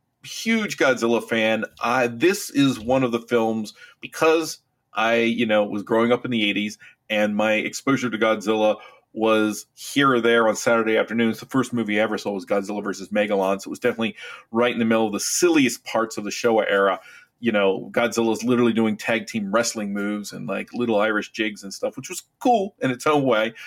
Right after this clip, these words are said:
But I, I didn't have a sense of the menace of Godzilla. In fact, the first movie I saw that my dad was like, "Oh, this is Godzilla," it actually turned out to be the Beast from Twenty thousand <laughs> Fathoms with stop motion Harryhausen stuff. So when I saw the suit work, I was like, "Oh, this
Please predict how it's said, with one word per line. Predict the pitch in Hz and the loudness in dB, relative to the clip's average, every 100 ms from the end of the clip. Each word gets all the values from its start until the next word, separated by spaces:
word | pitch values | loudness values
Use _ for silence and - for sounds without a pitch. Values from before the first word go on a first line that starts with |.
| - - - - | -18 -18 -10 2
But | 160 160 | 4 6
I, | 165 160 - | 4 2 0
I | 170 | 0
didn't | 190 170 | 2 2
have | 160 | 2
a | 143 | 2
sense | - 143 | 0 -2
of | 131 | 0
the | 107 | 0
menace | 104 123 120 113 | 2 2 2 -2
of | 95 | -4
Godzilla. | 98 85 - 95 95 | -2 -2 -6 -6 -4
In | |
fact, | 120 120 | -2 -2
the | 120 | -2
first | 156 147 143 | -2 0 0
movie | 135 123 | 0 2
I | 107 | 0
saw | - - 117 113 | -2 0 2 2
that | 110 107 | 0 -2
my | 104 101 98 - _ _ | -2 -2 -4 -14 _ _
dad | 117 107 | -2 0
was | 104 | 0
like, | 104 131 | -2 0
"Oh, | 208 | 0
this | 151 139 | -2 -4
is | 143 | 0
Godzilla," | 160 160 208 160 147 - | 0 0 2 2 2 0
it | 113 | 0
actually | 110 - | 0 -2
turned | 107 107 104 | -4 0 0
out | 101 | 0
to | |
be | 104 | -4
the | 101 | -4
Beast | 90 92 - | -4 -6 -6
from | 98 | -10
Twenty | - 95 | -8 -6
thousand | 90 90 - | -4 -4 -6
<laughs> | |
Fathoms | - 127 135 107 101 - - - - | -4 0 0 0 -2 -6 -16 -20 -4
with | 120 | -2
stop | - 117 - | 2 0 2
motion | 110 104 104 | -2 -2 -2
Harryhausen | 120 131 104 104 98 | 2 2 2 0 -2
stuff. | 98 98 98 | -6 -6 -4
So | 113 | -4
when | 110 | -2
I | 104 | 0
saw | 120 | 0
the | 110 | -2
suit | 104 - 233 - | -4 -2 -2 2
work, | 117 120 - | 2 2 2
I | |
was | 107 104 | 0 0
like, | 110 - | -4 0
"Oh, | 180 | 0
this | 160 170 | 2 -2